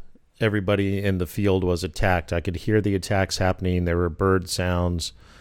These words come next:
There was a lot going on, and the aftermath of that we've seen,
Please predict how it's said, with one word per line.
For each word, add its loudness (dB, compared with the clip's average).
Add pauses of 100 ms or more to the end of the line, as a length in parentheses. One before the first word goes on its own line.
(340)
There 2
was 0
a 0
lot 2
going -2
on, 0 (920)
and 0 (800)
the -2
aftermath 0
of -2
that 0
we've -4
seen, -2